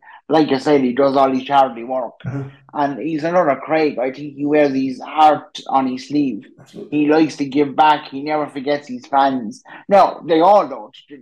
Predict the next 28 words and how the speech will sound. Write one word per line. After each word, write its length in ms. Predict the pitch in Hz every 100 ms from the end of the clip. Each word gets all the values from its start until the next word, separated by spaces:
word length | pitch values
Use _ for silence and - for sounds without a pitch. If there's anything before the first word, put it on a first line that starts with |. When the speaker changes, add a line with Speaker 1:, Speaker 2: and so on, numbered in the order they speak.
| 139
Speaker 1:
Like, 180 | 151 147
they 100 | 147
all, 220 | 160 165
like, 280 | 156 147 139 -
Speaker 2:
Mm-hmm. 280 | 156 151 135
Speaker 1:
without 380 | 160 165 165 -
the 80 |
fans, 680 | 147 160 156 143 127 127 - _ _ _ _ _
they 160 | - 139
can't 420 | 139 156 147 127
be 440 | 147 147 127 - - _ -
running. 460 | 131 143 123 -
Like, 220 | 123 139 -
Speaker 2:
Yeah. 200 | 202 127
Speaker 1:
w-, 180 | 120
without 420 | 131 151 156 156 -
the 80 |
whole 360 | 143 143 147 147
roadshow 720 | 135 131 123 147 151 135 143 135 143 143 120
of 80 | -
the 60 |
people 200 | - 165
Speaker 2:
Mm-hmm. 280 | 139 160 120
Speaker 1:
and 180 | 123 120
their 100 | 120
fans 520 | 135 135 131 120 98
and 260 | 120 107 98 _
whatever, 360 | 131 139 135